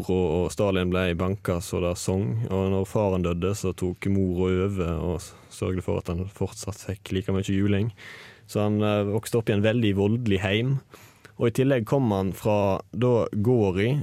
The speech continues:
der en tradisjon hadde blitt bevart som hadde dødd ut i resten av Georgia, nemlig at, eh, ved store festligheter, da samlet alle mannfolk i byen seg, eh, i gatene og begynte å slåss. Sånn at hele, <laughs> alle mannfolk i byen samlet seg og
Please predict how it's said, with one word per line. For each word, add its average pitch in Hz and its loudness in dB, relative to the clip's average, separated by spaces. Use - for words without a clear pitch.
der 117 2
en 104 0
tradisjon 101 2
hadde 92 0
blitt 95 0
bevart 107 2
som 98 -2
hadde 92 0
dødd 98 2
ut - -6
i 71 -2
resten 101 -2
av 87 0
Georgia, 92 2
nemlig 110 0
at, 90 -2
eh, 92 2
ved 92 0
store 113 0
festligheter, 110 0
da 104 -2
samlet 104 0
alle 104 2
mannfolk 98 0
i 95 2
byen 92 2
seg, 87 -4
eh, 90 0
i 87 0
gatene 98 0
og 98 0
begynte 90 -2
å - -4
slåss. - -6
Sånn 107 0
at 110 -6
hele, 120 4
<laughs> - -4
alle 139 4
mannfolk 113 2
i 113 2
byen 117 4
samlet 117 2
seg 127 0
og 104 2